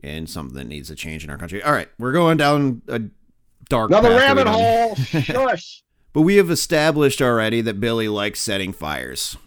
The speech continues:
Speaker 1: Arson was one of his favorite things.
Speaker 2: No way.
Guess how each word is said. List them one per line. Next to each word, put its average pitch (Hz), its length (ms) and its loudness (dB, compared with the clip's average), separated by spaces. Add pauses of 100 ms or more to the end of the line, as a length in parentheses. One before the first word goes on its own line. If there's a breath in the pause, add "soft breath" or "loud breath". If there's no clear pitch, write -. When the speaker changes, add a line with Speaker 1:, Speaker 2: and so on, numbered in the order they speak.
Speaker 1:
Arson 127 540 0
was 107 400 -2
one 92 140 -4
of 90 80 -6
his 92 120 -6
favorite 85 360 -8
things. 71 520 -12
Speaker 2:
No 139 260 -8
way. 123 400 -14